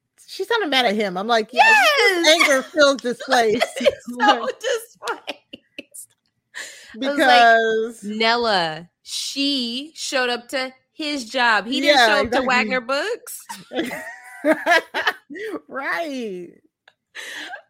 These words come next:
Speaker 2: I'm so
Speaker 1: Weird.
Speaker 2: confused. How are you mad at him?
Speaker 1: <laughs>
Speaker 2: Never mad at, n-, never mad at Hazel.
Speaker 1: Never
Speaker 2: Hazel
Speaker 1: mad
Speaker 2: can
Speaker 1: at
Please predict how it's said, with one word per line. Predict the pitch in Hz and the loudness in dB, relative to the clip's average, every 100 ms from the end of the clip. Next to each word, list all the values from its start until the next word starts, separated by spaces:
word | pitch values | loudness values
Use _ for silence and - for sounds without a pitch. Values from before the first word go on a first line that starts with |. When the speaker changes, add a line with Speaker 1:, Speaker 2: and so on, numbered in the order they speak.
| _ | _
Speaker 2:
I'm | 427 523 | -6 -2
so | 480 - 480 453 | -4 -2 -4 -4
Speaker 1:
Weird. | |
Speaker 2:
confused. | 453 427 415 349 403 440 440 381 | -6 -10 -8 -6 -4 -4 -4 -4
How | 370 | -2
are | 403 | -2
you | 403 427 | -4 -6
mad | 381 349 339 | -4 -6 -6
at | 320 | -10
him? | 294 240 277 311 254 190 165 175 202 - | -10 -6 -6 -4 -4 -6 -10 -12 -12 -8
Speaker 1:
<laughs> | 262 240 254 247 214 233 - | -8 -8 -8 -8 -8 -12 -12
Speaker 2:
Never | 202 208 247 262 262 | -10 -4 -4 -4 -4
mad | 240 220 | -4 -6
at, | 214 196 | -6 -10
n-, | 196 202 _ - | -12 -18 _ -14
never | 208 214 233 226 220 | -12 -8 -6 -6 -6
mad | 202 185 | -8 -8
at | 185 | -10
Hazel. | 170 156 156 233 | -12 -12 -12 -4
Speaker 1:
Never | |
Speaker 2:
Hazel | 240 240 220 | -2 -2 -4
Speaker 1:
mad | 208 | -4
Speaker 2:
can | |
Speaker 1:
at | 185 | -4